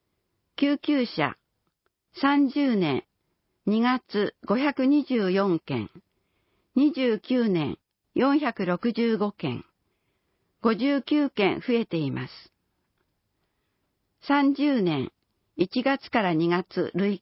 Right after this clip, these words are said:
計千百九十四件。二十九年九百九十九件。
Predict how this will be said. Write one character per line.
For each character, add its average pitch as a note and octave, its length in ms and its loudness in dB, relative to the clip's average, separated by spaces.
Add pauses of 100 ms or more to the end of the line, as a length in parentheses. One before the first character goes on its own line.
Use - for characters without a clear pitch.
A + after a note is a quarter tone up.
計 E3+ 400 -4 (920)
千 C#4+ 240 4
百 A3 280 -2
九 C4 320 0
十 E3+ 240 0
四 F#3 280 0
件。 G#2 320 -6 (720)
二 B3+ 180 2
十 A#3+ 280 0
九 A#3 320 0
年 D3 300 -2 (560)
九 C#4 220 0
百 A#3 320 -2
九 C4 300 0
十 F3 260 -2
九 G#3 300 -2
件。 B2+ 320 -6